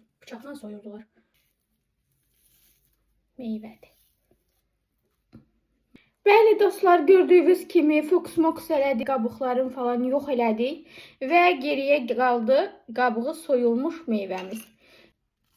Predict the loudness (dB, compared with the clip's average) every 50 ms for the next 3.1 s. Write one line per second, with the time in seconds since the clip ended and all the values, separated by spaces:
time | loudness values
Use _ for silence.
0 | _ _ -12 -12 -12 -14 -18 -20 _ _ -20 -20 -20 -20 _ _ -20 -20 -20 _
1 | -18 -14 -12 -12 -12 -14 -20 -20 _ _ _ _ _ -8 -6 -4 -4 -4 -6 -10
2 | -12 -18 -16 -16 -18 -16 -12 -12 -12 -12 -12 -14 -16 -16 -18 -20 -20 -20 -20 -18
3 | -18 -18